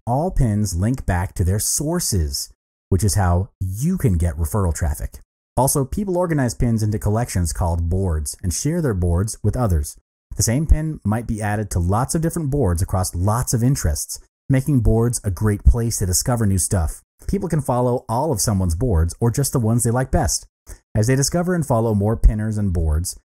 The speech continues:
their feed becomes more relevant and personal to their interests. So how is Pinterest able to help your business grow? There are three main things Pinterest can do for you. The first one would be to drive traffic to your website.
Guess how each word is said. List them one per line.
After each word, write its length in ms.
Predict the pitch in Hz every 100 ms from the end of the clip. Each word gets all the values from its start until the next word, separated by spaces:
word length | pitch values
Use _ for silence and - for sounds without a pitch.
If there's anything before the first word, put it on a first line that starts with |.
| -
their 100 | 95
feed 260 | - 143 151
becomes 400 | 151 113 110 101
more 200 | 95 92
relevant 420 | 127 127 92 101
and 160 | 120
personal 360 | - 98 101 110
to 100 | 113
their 160 | 92 78
interests. 720 | 120 117 85 76 - - - _ _ _ _ _ -
So 200 | - 147
how 240 | 180 311
is 100 | 269
Pinterest 440 | - 160 151 139 -
able 240 | 117 120 123
to 100 | 95
help 200 | 117 - 90
your 260 | 104 113 104
business 360 | 85 78 80
grow? 380 | - 87 73 73 - _ _ _ _ _ _ - -
There 140 | - 139
are 60 |
three 260 | 143 220 240
main 220 | 160 143
things 280 | 120 104 104
Pinterest 380 | - 117 117 -
can 140 | 110
do 140 | 90 90
for 120 | 90
you. 320 | 82 78 76 - - - _ _ -
The 100 | 143
first 300 | - 285 -
one 220 | 202 175
would 160 | 127 101
be 240 | 98 95
to 140 | -
drive 340 | 90 95 90 90
traffic 520 | - 123 131 101 90
to 120 | -
your 140 | 87 85
website. 500 | 107 135 - 76